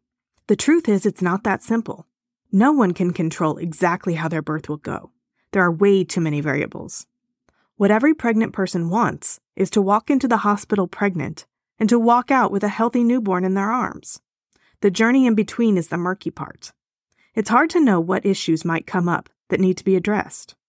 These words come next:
If you focus your energy on a birth vision rather than giving your power to a birth plan, you can empower yourself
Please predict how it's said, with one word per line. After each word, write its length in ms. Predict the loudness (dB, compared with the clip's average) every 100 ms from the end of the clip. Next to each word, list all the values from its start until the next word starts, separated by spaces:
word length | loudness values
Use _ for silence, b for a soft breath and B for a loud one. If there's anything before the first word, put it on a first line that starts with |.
| _ _ _ -6
If 140 | -2
you 100 | 0
focus 400 | 2 2 2 0
your 140 | 0 0
energy 340 | 2 2 0
on 120 | 0 -2
a 40 |
birth 320 | -2 -2 -2
vision 460 | -2 -2 -2 -6 -8
rather 260 | -2 0
than 180 | 2 2
giving 280 | 2 2 2
your 140 | 2
power 460 | 0 -2 -2 -2 -4
to 180 | -2 -2
a 60 |
birth 340 | 0 -2 -4 -8
plan, 440 | -4 -4 -4 -10 -18 _ _ _ _
you 140 | -2
can 140 | 0 0
empower 380 | -2 -2 0 2
yourself 720 | 2 0 0 0 0 -8